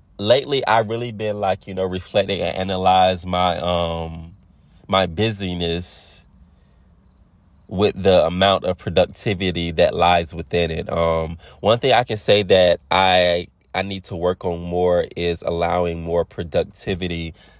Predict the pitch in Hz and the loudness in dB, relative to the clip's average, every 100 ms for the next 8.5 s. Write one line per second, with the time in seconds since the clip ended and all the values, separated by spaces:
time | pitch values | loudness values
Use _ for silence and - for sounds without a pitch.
0 | - - 90 - 85 85 90 - - 90 | -16 -4 -2 0 0 -2 -4 -6 -2 0
1 | 87 87 85 82 76 104 92 87 82 85 | 2 0 0 -4 -2 -2 0 -2 -2 -2
2 | 82 - _ - _ - 98 95 85 80 | -4 -8 _ -20 _ -2 2 4 4 2
3 | 85 92 - - - - - - - - | 2 0 -2 -14 -20 -20 -20 -20 -20 -20
4 | 269 226 147 147 131 131 160 135 110 123 | -14 -2 2 2 2 2 2 2 4 4
5 | 127 131 151 147 147 147 123 120 - 107 | 4 4 4 4 0 0 2 2 -2 -10
6 | - 143 110 110 - 120 - 107 101 95 | -10 -6 -4 -4 0 0 2 0 0 -4
7 | - 101 98 85 - 87 92 87 - 98 | 0 0 2 -2 -2 -2 -2 -4 -6 -8
8 | - 95 101 95 | -8 -4 0 0